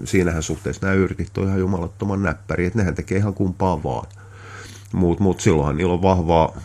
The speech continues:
hormonilääkitys päällä ja itse asiassa <laughs> vadelmanlehden käyttö hormonihäiriöiden korjaamiseen pitäisi antaa eli-ikäisen teuraskiellon. No joo,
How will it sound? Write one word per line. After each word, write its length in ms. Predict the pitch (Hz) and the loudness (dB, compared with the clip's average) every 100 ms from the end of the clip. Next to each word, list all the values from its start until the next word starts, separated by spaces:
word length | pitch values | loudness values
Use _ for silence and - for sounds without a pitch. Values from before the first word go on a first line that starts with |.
| - | 0
hormonilääkitys 840 | 104 85 78 76 73 73 78 82 - | 2 4 2 2 0 -2 -4 -6 -4
päällä 240 | 80 78 73 | 0 2 2
ja 200 | 71 - - - | 0 -4 -10 -6
itse 300 | 95 - - | -6 -6 -8
asiassa 420 | - - 76 71 87 | -6 -4 -4 -2 2
<laughs> 40 | |
vadelmanlehden 1160 | 90 143 - 135 165 131 - 143 - 123 - 113 - | 8 8 10 10 10 8 8 6 6 4 4 -2 0
käyttö 680 | 123 123 107 - - 120 - - - - | 4 6 6 2 4 4 4 -4 0 8
hormonihäiriöiden 1300 | 123 107 - 117 104 95 98 92 95 98 - 107 98 | 10 10 10 10 10 6 6 4 4 2 0 -2 0
korjaamiseen 720 | 107 98 98 92 92 - 95 | 0 2 2 0 0 -2 -2
pitäisi 320 | 95 98 - | -2 -2 0
antaa 300 | 101 98 98 | -4 -2 -2
eli-ikäisen 500 | 107 104 98 120 117 | 0 -2 -2 -4 -6
teuraskiellon. 800 | - - - - - - - - - - - - - - - | -6 -8 -8 -12 -10 -10 -10 -10 -14 -12 -10 -10 -12 -10 2
No 120 | 90 | 6
joo, 380 | 82 73 71 71 | 8 6 4 0